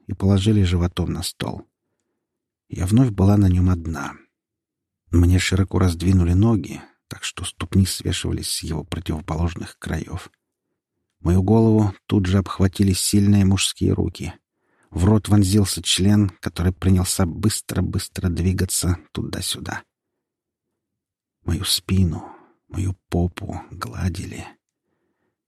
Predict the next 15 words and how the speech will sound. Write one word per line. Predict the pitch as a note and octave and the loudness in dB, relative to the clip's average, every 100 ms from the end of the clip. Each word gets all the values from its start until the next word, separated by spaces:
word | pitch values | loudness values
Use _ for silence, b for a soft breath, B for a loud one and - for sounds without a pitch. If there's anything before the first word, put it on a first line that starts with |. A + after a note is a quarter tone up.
| _ | _
Кто-то | - - F2 - | -16 -4 -2 0
запустил | F#2 F#2+ F2+ - A2 G2+ | 0 0 -4 0 0 2
руку | G#2 A2 - - F2+ B B B | 2 2 -2 -8 -8 B B B
и | F#2 | -4
поводил | E2+ F2+ F#2+ G2 | -2 0 0 0
пальцами | - - G2 - G2+ | -2 -6 -6 -6 -8
по | - | -8
клитору. | - G#2 G2+ - - - F2+ - _ _ _ _ _ _ _ _ _ _ | -4 -2 -2 -6 -12 -8 -8 -10 _ _ _ _ _ _ _ _ _ _
Затем | F#2+ F#2 - A2 G#2 F#2 | -4 -4 2 4 4 2
я | F#2+ | 0
почувствовала, | - - - A2 - G#2 G2+ G2 F#2 | -2 -4 -2 -4 0 0 2 2 0
что | - F2+ | -4 -6
снова | - - F#2 A2+ G#2+ - | -4 2 2 2 0 -2
на | G2 | -8
столе | - - D#3 | -6 -6 -4